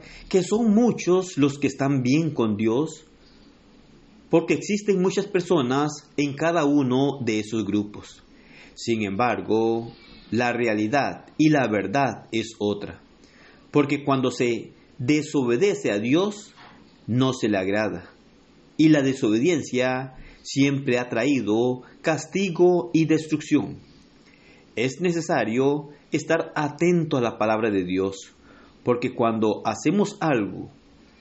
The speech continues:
que no ha ordenado nuestro Dios, es simple y sencillamente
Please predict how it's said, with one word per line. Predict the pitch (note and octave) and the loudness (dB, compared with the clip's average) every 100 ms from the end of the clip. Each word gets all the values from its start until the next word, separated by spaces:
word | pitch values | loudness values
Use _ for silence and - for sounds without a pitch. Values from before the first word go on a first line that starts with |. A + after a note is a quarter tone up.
| - | -10
que | - C#3 | -2 0
no | B2+ C#3+ E3+ | 2 4 4
ha | |
ordenado | F3+ D#3+ C#3+ B2 F3 G3+ | 2 2 2 2 2 2
nuestro | G3+ - E3 | 2 0 0
Dios, | B2+ C3+ D#3 D#3+ - - - _ _ - | 2 2 2 -2 -10 -20 -20 _ _ -2
es | C#3 C3 - - | 0 0 -4 -18
simple | - - F3 A#2+ A#2+ B2 B2 - | -10 -2 0 0 0 2 0 2
y | D3+ | 2
sencillamente | D3 A#2+ G#2+ E3 E3+ D3+ D#3+ A2 - C3 C3+ C#3 C#3 - | 4 0 -2 -2 -2 0 -2 -2 -2 0 2 -2 -4 -16